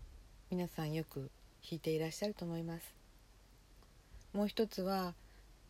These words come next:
うさぎおいしいかの山のふるさと。今日は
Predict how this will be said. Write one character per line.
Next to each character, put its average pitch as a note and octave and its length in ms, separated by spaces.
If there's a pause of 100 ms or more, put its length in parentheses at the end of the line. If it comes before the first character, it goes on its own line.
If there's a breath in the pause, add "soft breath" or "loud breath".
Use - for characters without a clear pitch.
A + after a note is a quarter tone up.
う F#3+ 60
さ G3 240
ぎ F#3+ 180
お F3+ 140
い E3+ 40
し - 200
い D3 60
か - 160
の F3+ 160
山 F#3+ 500
の E3 300 (960 loud breath)
ふ - 80
る F#3 100
さ F3 140
と。 - 180 (2000)
今 D4+ 200
日 A#3+ 40
は F#3 100